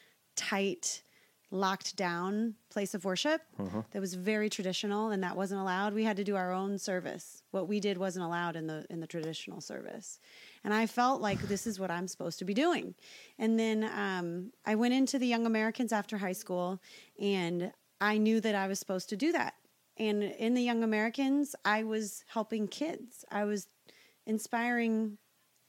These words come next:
Speaker 1: kids from third grade through high schools and senior that they had something in them. They had a light. It was just a matter of getting all this other stuff out of the way so that light could come out. And when I was in Young Americans, we could never hear ourselves sing.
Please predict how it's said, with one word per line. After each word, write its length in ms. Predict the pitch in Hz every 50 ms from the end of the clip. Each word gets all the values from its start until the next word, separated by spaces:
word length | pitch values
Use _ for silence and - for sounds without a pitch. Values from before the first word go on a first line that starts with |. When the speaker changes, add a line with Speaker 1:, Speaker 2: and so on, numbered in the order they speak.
| _ _ _ _ _ _ _ - 262 302 403 - 214 -
Speaker 1:
kids 380 | - - 247 233 214 196 -
from 300 | - - 247 226 214 214
third 280 | 208 - 233 226 226 214
grade 260 | - 220 214 208 202
through 140 | - - 220
high 160 | 190 214 220 233
schools 440 | - - - 233 202 190 190 175
and 120 | 190 196 180
senior 340 | - 247 277 302 285 214 190
that 220 | 185 170 - -
they 320 | 196 202 214 220 226 220 - - - - - -
had 280 | - - 254 254 254 220
something 400 | - - 262 240 220 240 226 220
in 180 | 220 220 233 233
them. 380 | 208 165 151 147 147 156 156 - _ -
They 120 | - 220
had 200 | 196 214 247 247
a 80 | 233 220
light. 440 | 190 185 196 214 208 175 - - - -
It 80 | -
was 140 | 202 214 208
just 180 | - 240 - 262
a 60 | 262
matter 280 | 247 254 269 285 285 254
of 80 | 233 208
getting 180 | 269 254 247
all 140 | 240 240 233
this 140 | 226 214 -
other 160 | 226 226 247 220
stuff 200 | - 214 202 -
out 120 | 208 202
of 60 | 196
the 80 | 196 190
way 160 | 196 208 208
so 140 | 196 - 202
that 180 | 190 175 -
light 200 | - 180 185 214
could 140 | - 208 185
come 200 | - - 202 185
out. 300 | 175 175 185 214 254 269 - - _ _ - - - - - - - - - - - - - _ -
And 200 | - 226 233 240
when 100 | 247 247
I 100 | 254 247
was 100 | 233 254
in 80 | 254
Young 160 | 254 247 247
Americans, 580 | 247 262 285 311 294 - 330 320 320 330 302 -
we 220 | - 220 214 240 214
could 160 | - 220 202
never 220 | 214 196 180 190
hear 160 | 185 - 196 180
ourselves 400 | 175 170 - - - 147 135 -
sing. 340 | - - - - 214 185